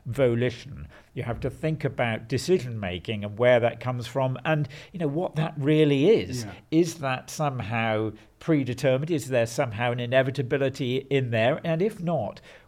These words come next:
Speaker 1: where does the, the freeness
Speaker 2: Yeah.
Speaker 1: of that response come from in the mind?
Speaker 2: Yeah.
Speaker 1: And there's absolutely no reason to think that somehow by magic it
Speaker 2: Yeah.
Speaker 1: appeared in the, in the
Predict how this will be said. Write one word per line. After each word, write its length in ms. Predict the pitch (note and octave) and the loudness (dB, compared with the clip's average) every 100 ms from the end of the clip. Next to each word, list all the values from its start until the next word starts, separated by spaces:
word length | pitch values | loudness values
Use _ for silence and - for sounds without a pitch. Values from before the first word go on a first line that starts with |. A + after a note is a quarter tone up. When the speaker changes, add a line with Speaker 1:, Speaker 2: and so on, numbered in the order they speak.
| - | -12
Speaker 1:
where 480 | G#2+ B2 D#3 F#3+ | -2 4 4 4
does 300 | F#3+ F3 C#3+ | 0 -2 -4
the, 400 | - F3+ C#3 C3+ | -8 -4 -2 -2
the 160 | - C3+ | -2 -6
freeness 960 | - - - D3+ D3+ E3+ A#2+ A#2 G2+ - | -6 -16 -8 0 2 2 -2 -4 -8 -6
Speaker 2:
Yeah. 80 | C3+ | -4
Speaker 1:
of 100 | A#2+ | -2
that 200 | A2+ - | -2 -2
response 540 | C3 - - B2+ B2 | -6 -6 -4 -4 -4
come 300 | - D#3+ D3+ | -10 -4 -4
from 260 | D3+ B2 G2 | -2 -4 -4
in 140 | G#2 | -4
the 60 | B2 | -2
mind? 500 | C3 E3 A2+ E2+ F#2 | -2 0 -2 -4 -8
Speaker 2:
Yeah. 80 | A2+ G2+ - - | -10 -12 -10 2
Speaker 1:
And 480 | D#3 D#3 D#3 C3+ - - - | 4 4 2 -2 -6 -18 -8
there's 460 | C#3 F3 E3+ - - - | 4 6 6 2 -12 -8
absolutely 720 | F3 G#3 - D#3 B2 B2 B2 B2 | -8 -8 -6 -2 0 -2 -4 -6
no 180 | B2 | -2
reason 360 | B2 C#3 C3+ C#3 | -2 -2 -2 -4
to 60 | A#2 | -8
think 360 | - B2 - | -6 -6 -6
that 240 | B2+ C3 - _ | -6 -6 -8 _
somehow 540 | - - C3+ A#2 A#2 A#2 | -20 -8 -6 -4 -2 -2
by 260 | A#2+ A2+ | -2 -4
magic 640 | G#2 G#2+ B2+ C3 A2 - - _ - | -4 -6 -6 -6 -10 -14 -20 _ -10
it 80 | B2 | -6
Speaker 2:
Yeah. 80 | B2 | -6
Speaker 1:
appeared 440 | G#2 C#3 B2 A#2 | -2 0 2 0
in 220 | - C#3+ A#2 | -2 -6 -4
the, 120 | G#2+ A2+ | -8 -8
in 220 | C#3+ A#2+ | -4 -2
the 280 | A#2 A2+ A2 | 0 0 -2